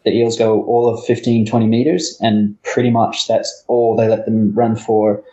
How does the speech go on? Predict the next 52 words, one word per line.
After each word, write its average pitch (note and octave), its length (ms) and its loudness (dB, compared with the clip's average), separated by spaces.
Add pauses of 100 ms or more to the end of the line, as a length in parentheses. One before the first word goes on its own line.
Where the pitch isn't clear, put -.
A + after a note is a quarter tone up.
(120)
for - 120 -2
the A2 60 2
rest C#3 200 0
of B2+ 40 2
that G2+ 160 -2
half, A2 300 0
just G2+ 160 -8
about. G2+ 420 0
Um, G#2+ 300 -2
they A2 80 2
would B2 140 2
have A#2+ 100 2
been G#2 100 -6
flat A2 200 0
out - 200 0
getting G#2+ 220 0
more G#2+ 220 2
than G#2+ 200 -2
thirty G#2 260 0
meters G#2 640 -2 (540)
the G2+ 60 -2
rest A2 180 0
of A2 80 2
that A2 60 -4
half. A#2 200 0 (240)
The B2+ 100 0
Eels B2+ 180 0
were B2+ 60 -4
just - 200 -6
trapped - 380 -4
in B2 80 2
their A2+ 160 2
own A2+ 180 0
half. C3 260 0 (120)
I, B2 260 0
I - 20 0
didn't F#3 220 0
think G3+ 160 0
it E3 80 0
was A#2+ 240 -2
that - 320 -2
the - 180 -2
Eels A#2 640 -2 (420)
were G#2+ 640 2 (360)
lacking A#2+ 460 0
punch. - 600 -2
It A2 60 2
was G#2 120 2
just - 260 -2
that, - 280 -2
uh, G#2+ 420 0
or, G#2 440 0